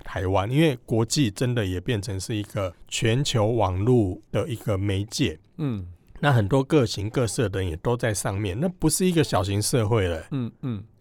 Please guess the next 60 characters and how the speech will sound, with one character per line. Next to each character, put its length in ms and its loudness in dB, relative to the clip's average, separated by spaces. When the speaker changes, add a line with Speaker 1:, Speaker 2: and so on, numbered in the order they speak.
Speaker 2:
好 120 -2
啦， 180 6
我 140 2
们 120 6
来 60 10
总 220 6
结 120 4
一 60 6
下 160 8
吧， 140 8
小 120 0
旭。 360 0
Speaker 1:
嗯， 340 2
我 100 0
觉 140 4
得 180 6
啊， 220 4
以 160 6
我 180 10
个 320 6
人 240 0
的 540 -2
经 280 4
验 220 4
来 180 -4
说 300 -2
啦， 260 -4
小 200 -4
朋 100 0
友 100 0
都 120 0
已 20 0
经 100 0
这 120 -2
么 160 0
大 240 -2
了， 140 -8
那 200 0
在 180 -4
自 220 0
制 220 -2
力 120 0
部 200 -2
分， 180 -4
我 80 -4
觉 140 -6
得 80 -2
是 180 -2
这 160 -4
部 160 -4
分 140 0
要， 120 0
真 120 -2
的 80 0
要 120 2
从 240 -4
小 240 -4
教 280 -2
育 180 -2
起， 340 -4